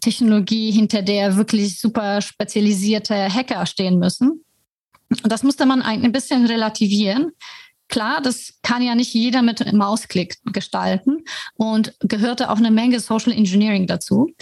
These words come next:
Aber die Technologie, die dazu angewendet wurde, also jenseits, äh, der, der, sagen wir mal, ähm, äh, klassischen, äh, <laughs> Deepfake-Technologie, Anführungszeichen,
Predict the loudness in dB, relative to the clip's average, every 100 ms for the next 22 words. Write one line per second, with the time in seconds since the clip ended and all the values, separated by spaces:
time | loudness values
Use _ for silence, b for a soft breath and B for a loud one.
0 | B B B B B _ -6 -2 0 0
1 | -2 -2 -2 0 2 2 2 0 0 -2
2 | -2 -4 -4 -4 0 0 2 0 0 0
3 | 0 0 0 -2 -4 -4 0 -2 0 0
4 | 2 2 0 -2 -4 -6 -2 -2 -4 -12
5 | -14 _ -4 -2 -2 0 0 2 2 2
6 | 0 -2 0 0 2 0 0 -8 _ _
7 | _ _ -2 -2 0 0 2 0 0 -2
8 | -2 -2 -2 -4 -2 2 2 4 2 0
9 | -2 0 2 0 -4 -14 -4 -2 0 0
10 | 0 -2 -4 -4 -4 0 2 2 2 0
11 | 0 0 0 -2 -4 0 -2